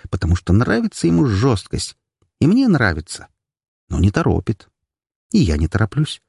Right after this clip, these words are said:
Кайфую по полной. От его взгляда, от его рук, от члена в себе,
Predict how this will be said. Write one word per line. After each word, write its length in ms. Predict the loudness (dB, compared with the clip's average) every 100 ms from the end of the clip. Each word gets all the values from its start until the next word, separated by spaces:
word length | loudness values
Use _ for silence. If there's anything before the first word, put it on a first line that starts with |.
| _ _ _ _
Кайфую 600 | -4 -4 -4 -2 0 0
по 140 | -2 -4
полной. 560 | -2 -2 -2 -4 -6 _ _ _ _ _ _ _ _ _ _ _
От 140 | -4 2
его 220 | 2 4
взгляда, 760 | 2 0 0 0 -2 -2 -4 -6
от 140 | -6 0
его 220 | 2 2
рук, 420 | 2 0 -2 -20 _ -4
от 240 | -4 _
члена 480 | -8 -2 0 2 0
в 80 | -2
себе, 460 | -4 -2 -2 -2